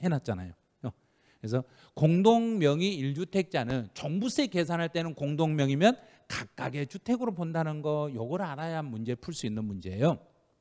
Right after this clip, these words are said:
그래서 요 문제는 지금 요 문제 보니까 올-, 옳은 걸 찾아라 그랬죠. 올바른 거. 올바른 걸 찾아라 그랬으니까 정답은 삼 번 이렇게 될 거예요. 자, 이십팔 번.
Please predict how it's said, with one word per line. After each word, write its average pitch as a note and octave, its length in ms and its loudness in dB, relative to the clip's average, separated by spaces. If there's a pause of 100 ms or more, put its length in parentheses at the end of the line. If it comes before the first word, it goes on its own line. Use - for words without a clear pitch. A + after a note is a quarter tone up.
(1040)
그래서 D3 260 0
요 F3 80 0
문제는 E3+ 600 4 (100)
지금 D#3+ 400 -2 (640)
요 D3 120 -10
문제 D#3 340 -2
보니까 C3+ 680 -2 (140)
올-, E3+ 720 4
옳은 A3+ 340 6
걸 B3 140 2
찾아라 F3 440 0
그랬죠. G#2 320 -6
올바른 C#3 560 4
거. - 100 -20 (340)
올바른 G3 520 6
걸 G3 100 0
찾아라 F#3 540 0
그랬으니까 C3 520 -2
정답은 B2 720 -2
삼 G#3 300 -4
번 G3+ 360 0
이렇게 A2 240 -6
될 F#2 200 -8
거예요. G2 320 -14 (1400)
자, A2 80 -10
이십팔 C#3+ 380 -4
번. C3+ 340 0